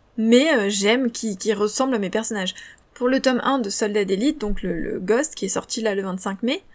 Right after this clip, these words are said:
quand je suis tombée sur la photo, pour info, la, la photo je l'ai trouvée l'année dernière, hein. J'ai écrit le livre en août deux mille vingt et un et j'ai trouvé la photo dans la foulée, donc je l'ai depuis l'année dernière, et elle était parfaite,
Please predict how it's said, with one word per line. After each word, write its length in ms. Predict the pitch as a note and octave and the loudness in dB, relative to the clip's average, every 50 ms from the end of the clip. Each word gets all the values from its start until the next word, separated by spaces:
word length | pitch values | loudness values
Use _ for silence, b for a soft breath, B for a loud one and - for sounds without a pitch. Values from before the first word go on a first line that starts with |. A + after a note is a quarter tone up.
| b b b b b b - | b b b b b b -4
quand 120 | - B3 | -2 0
je 180 | A3+ - - A3+ | 0 2 0 0
suis 220 | G3 - A3 G3 | 0 -2 -6 -6
tombée 280 | - B3 C#4 C4+ D4+ D4+ | -4 -4 -2 0 0 0
sur 160 | D4 - A#3+ | 0 0 0
la 120 | G#3+ G3+ | 0 0
photo, 440 | G#3 - A3 G#3+ G#3+ C4+ D#4 D#4+ G#3+ | 2 4 2 4 4 4 4 4 2
pour 240 | G#3+ - - A3 G#3 | 0 -4 -6 -6 -4
info, 360 | G3+ G3 G3+ - - C#4+ D4 | -4 -6 -8 -4 -2 0 0
la, 240 | C#4+ B3 G3+ - - | 0 0 0 -2 -2
la 140 | - - G3+ | -2 -4 -4
photo 320 | - - G#3+ G#3+ C#4 D4 | -2 -2 0 0 0 0
je 60 | C4 - | 0 -2
l'ai 80 | F#3+ | -2
trouvée 260 | F#3 - - G3+ G3+ | -4 -4 0 2 4
l'année 240 | G#3 G3+ G3+ G3 G3+ | 4 4 0 -2 -2
dernière, 320 | G3 G3 G3 F#3+ F#3 - G3+ | -2 -2 -2 -2 -4 -6 -8
hein. 160 | G3+ - G#3+ | -8 -8 -6
J'ai 160 | G#3 G#3 F#3 | -6 -6 -6
écrit 240 | F#3 F#3 - - A3+ | -6 -6 -4 -2 2
le 100 | G#3 G#3 | 2 2
livre 240 | G#3+ A3 A#3+ G#3+ G3+ | 2 2 0 -2 -4
en 140 | F#3 F3+ | -4 -2
août 280 | G#3 B3+ B3+ C4+ - - | -2 -2 -2 -4 -8 -8
deux 140 | E3+ F#3+ G3 | -6 -4 -4
mille 200 | G3+ G3 F#3+ F3+ | -4 -4 -4 -4
vingt 200 | F3 E3+ F#3+ - | -4 -4 -4 -6
et 80 | F#3 - - | -8 -6 -4
un 180 | - C#4+ E4+ b b b b b b b b | -4 -4 -4 b b b b b b b b
et 60 | - | -2
j'ai 100 | A3+ A3 | -2 0
trouvé 240 | A3 - - A#3 B3 | -2 -2 0 2 4
la 100 | A#3 G#3+ | 4 4
photo 280 | G3 - A3 G#3+ B3 B3 | 4 2 0 0 2 0
dans 80 | A#3 | 0
la 120 | G#3 E3+ F#3 | 0 -2 -2
foulée, 360 | - - - G#3 F#3+ G#3+ - - | -4 -6 -4 -2 -2 -2 -2 -2
donc 160 | F#3+ G3 F#3+ | -4 -4 -2
je 120 | G#3+ G#3+ | -2 -2
l'ai 200 | A3+ A3 A#3 C#4+ | 0 2 2 2
depuis 260 | A3+ G#3 G3+ - - A3 | 2 0 -2 -2 -2 -2
l'année 240 | G3+ F#3 F#3 F#3 | -2 -2 -2 -2
dernière, 440 | F3 E3+ F3 F3+ G3 B3 F4+ - - b b b b b b b b - | -4 -4 -2 -2 -2 -2 -4 -4 -10 b b b b b b b b 2
et 80 | A#3+ A#3 | 4 4
elle 160 | G#3+ G3+ F#3+ | 6 6 4
était 320 | F#3+ F#3+ - D#4 F4+ F#4+ - _ _ _ _ _ | 0 2 2 0 0 0 -4 _ _ _ _ _
parfaite, 680 | - D#4 D#4+ - - - D4 D4 C#4 C#4+ - - - | 0 0 0 0 0 2 2 2 0 -2 -8 -14 -16